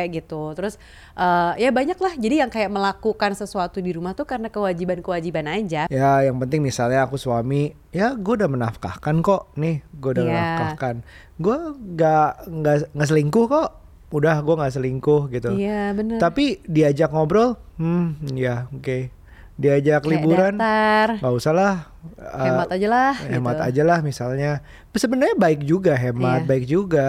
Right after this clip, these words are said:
Speaker 2: eh, tujuannya. Ya tapi kayak kalau nggak nyala gitu, nggak ada apinya tuh.
Speaker 1: Kayak setiap kali aku punya pendapat, selalu tidak didengar. Misalnya gitu, setiap kali aku mau mengungkapkan perasaanku,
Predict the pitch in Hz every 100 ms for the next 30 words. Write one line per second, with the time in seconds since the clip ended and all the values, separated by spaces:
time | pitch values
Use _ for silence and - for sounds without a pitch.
0 | 139 147 139 131 127 131 123 127 123 143
1 | 147 143 - - - - - 175 202 269
2 | 262 196 202 185 185 180 165 156 - 175
3 | 180 160 156 175 - 180 151 151 139 135
4 | 135 143 139 - 175 - 180 240 240 233
5 | 233 233 - - 156 156 151 143 - 156
6 | 170 160 156 160 143 - 202 208 - -
7 | - - 160 165 190 160 156 156 160 170
8 | 135 131 160 156 160 160 156 151 - -
9 | - 165 147 - 156 156 160 165 147 -
10 | - 160 160 151 151 151 151 156 151 151
11 | 151 156 151 151 147 147 151 151 233 240